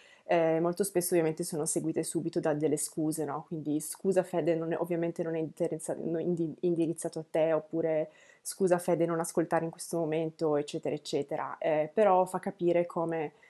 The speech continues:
ehm, sia una mentalità purtroppo ancora molto radicata e presente in determinati uomini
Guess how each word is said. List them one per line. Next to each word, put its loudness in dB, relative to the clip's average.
ehm, 0
sia 6
una 4
mentalità 4
purtroppo 0
ancora 0
molto 4
radicata 2
e -2
presente 0
in 2
determinati -4
uomini 4